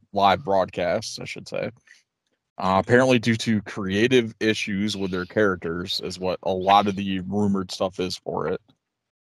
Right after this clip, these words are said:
Um, of course, Meltzer and, um, Sean Ross Sapp have been reporting from their sources within W W E that is they didn't like the direction they were going with the tag team division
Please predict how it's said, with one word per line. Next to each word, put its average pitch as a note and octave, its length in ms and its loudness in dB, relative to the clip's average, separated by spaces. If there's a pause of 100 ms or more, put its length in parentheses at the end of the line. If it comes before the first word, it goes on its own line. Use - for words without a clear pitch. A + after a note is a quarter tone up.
(360)
Um, F#2 560 6 (840)
of A2+ 280 2 (360)
course, F#2+ 240 -2
Meltzer G#2+ 580 6
and, G2 800 0
um, F2+ 360 -2
Sean G#2 360 2
Ross G2 260 4
Sapp G2 220 2
have G2 100 -10
been F#2+ 120 -4
reporting F#2+ 400 -2
from G2+ 160 -2
their D3 160 8
sources A#2+ 580 -4 (400)
within G#2 220 -2
W G#2+ 220 4
W G2+ 300 0
E G2+ 140 2
that G2 140 0
is F#2+ 160 -2
they G2+ 80 -2
didn't F#2+ 160 -4
like G2 100 -2
the F#2 260 -6 (600)
direction B2 340 4
they G#2+ 140 2
were G2+ 120 0
going G2 540 -2 (800)
with A#2 480 4 (180)
the G#2 140 -6
tag G2+ 280 -2
team G2+ 200 -4
division G2 580 0